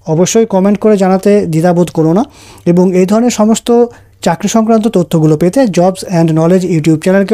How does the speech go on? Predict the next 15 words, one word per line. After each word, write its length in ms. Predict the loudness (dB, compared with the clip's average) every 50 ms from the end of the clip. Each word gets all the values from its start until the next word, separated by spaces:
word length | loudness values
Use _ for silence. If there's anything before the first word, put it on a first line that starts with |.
| 0 0
অবশ্যই 300 | -2 0 0 0 -2 0 -2
সাবস্ক্রাইব 300 | -4 -4 -2 -2 -2 0 0
করে 120 | 0 2 2 2
রাখো। 180 | 0 0 -2 -4 -4 -6 -12 -14 -4 -2 -2
এই 60 | -2 0 0
পরীক্ষার 320 | -2 -2 0 0 -2 -2 0 0
জন্য 160 | 0 2 2 2 0 0 0
যে 80 | 0 0 2 2
রিজনিং 340 | 2 2 2 2 2 2 2 2 2 2
এবং 120 | 2 2 2 0 0
জিআই 280 | 2 2 2 2 2 2 0
এর 80 | 0 -2 -6 -8 _ _ _ _ _ _ _ _ -12 -8 -4
সাবজেক্ট 440 | -4 -4 -4 -2 -2 -2 -2 -2 -6 -12 -20 _ _ _ _ 0
পরীক্ষাতে 420 | 0 0 0 0 -2 0 2 2 0 0 -2 -4 0 0
রয়েছে, 280 | 2 2 2 0 -2